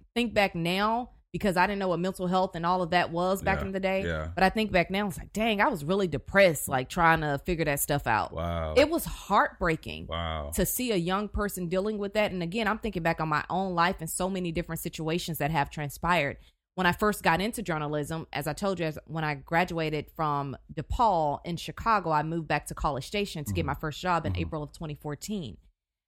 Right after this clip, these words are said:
Speaker 1: Got my first job at K A G S News in College Station, Texas. When I tell you, and I wanted to do sports initially. So
Speaker 2: Mm-hmm.
Speaker 1: I started off doing s-,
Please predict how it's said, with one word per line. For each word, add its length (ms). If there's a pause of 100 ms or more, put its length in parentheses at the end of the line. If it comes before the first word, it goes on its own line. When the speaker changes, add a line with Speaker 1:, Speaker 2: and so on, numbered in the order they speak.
(120)
Speaker 1:
Got 120
my 80
first 240
job 260
at 120
K 200
A 120
G 60
S 100
News 380
in 120
College 240
Station, 320
Texas. 540 (400)
When 100
I 160
tell 240
you, 640 (220)
and 100
I 80
wanted 360
to 60
do 120
sports 580
initially. 640
So 60
Speaker 2:
Mm-hmm. 100
Speaker 1:
I 100
started 380
off 160
doing 220
s-, 100